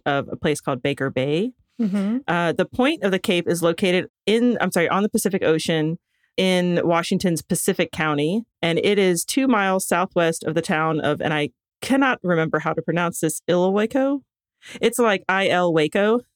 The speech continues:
Speaker 1: <laughs>
Speaker 2: Okay.
Speaker 1: But it's like, that I'm not saying it right. So this place is one of the foggiest places in the world. I think in the U S, maybe not the world. It sees two thousand five hundred and fifty-two hours of fog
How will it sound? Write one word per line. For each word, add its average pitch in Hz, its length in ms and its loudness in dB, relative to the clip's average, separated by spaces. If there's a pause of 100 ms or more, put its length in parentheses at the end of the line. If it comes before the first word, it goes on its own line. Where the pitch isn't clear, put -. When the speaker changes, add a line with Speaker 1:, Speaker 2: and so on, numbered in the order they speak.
(100)
Speaker 1:
<laughs> - 160 -10 (500)
Speaker 2:
Okay. 247 360 2
Speaker 1:
But 208 80 2
it's 196 180 0
like, 175 300 0
that 143 140 0
I'm 165 300 -2
not 156 240 -2
saying 135 220 -2
it - 120 -6
right. - 300 -6
So 180 280 -10 (160)
this 196 260 0
place 196 540 -2 (480)
is 196 160 2
one 214 140 4
of 202 80 2
the 185 80 2
foggiest 165 520 -2
places 147 540 -2 (460)
in 339 180 -2
the 370 140 2
world. 311 580 0 (120)
I 202 60 0
think 208 180 -2
in 170 60 2
the 151 100 0
U 135 140 0
S, - 280 -6
maybe 202 200 2
not 139 140 0
the - 80 -4
world. - 260 -6 (380)
It 190 160 0
sees 214 440 0 (200)
two 247 180 0
thousand 180 460 0
five 170 240 0
hundred 175 220 0
and 160 180 0
fifty-two 175 440 -2
hours 156 360 0
of 151 120 0
fog 147 400 -2